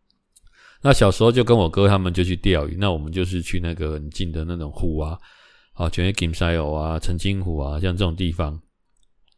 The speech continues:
好，就买了就钓。那当然我们也有海钓过，就是在海的岸边这样钓。那简单来说，我个人是觉得说，一般在湖里的鱼比较聪明的哦，因为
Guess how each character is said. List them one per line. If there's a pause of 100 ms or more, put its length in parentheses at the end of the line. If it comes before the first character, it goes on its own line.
(180)
好， (140)
就 (460)
买
了
就
钓。
那
当
然
我
们
也
有
海
钓
过，
就
是
在
海
的
岸
边
这
样
钓。 (540)
那
简
单
来
说，
我
个
人
是
觉
得
说，
一
般
在
湖
里
的
鱼
比
较
聪
明
的
哦，
因
为